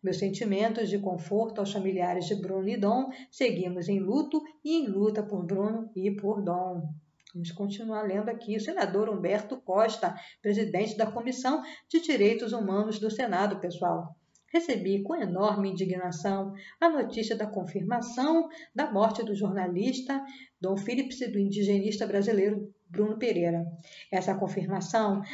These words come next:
nada mais é do que a demonstração cabal da política de omissão do governo federal, que tem permitido que grupos criminosos, inclusive internacionais, representantes de narcotraficantes,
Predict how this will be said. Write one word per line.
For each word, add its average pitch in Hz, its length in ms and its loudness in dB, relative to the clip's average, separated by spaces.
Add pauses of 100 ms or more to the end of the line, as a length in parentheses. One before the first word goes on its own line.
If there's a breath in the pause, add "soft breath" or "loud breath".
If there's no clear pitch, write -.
(160 loud breath)
nada 330 240 4
mais 269 280 2
é 220 140 4
do 208 100 -2
que - 80 -2
a 214 60 2
demonstração 190 720 -2
cabal 285 560 4
da 302 100 2
política 214 580 0
de 202 80 2
omissão 226 500 2
do 262 80 -4
governo 226 400 2
federal, 208 560 2 (260 loud breath)
que 277 100 0
tem 190 200 -4
permitido 202 720 -2 (220)
que 285 140 -2
grupos 196 360 2
criminosos, 247 760 2 (200 loud breath)
inclusive 214 640 0
internacionais, 220 1120 2 (220 loud breath)
representantes 202 800 2
de 208 100 2
narcotraficantes, 196 1160 0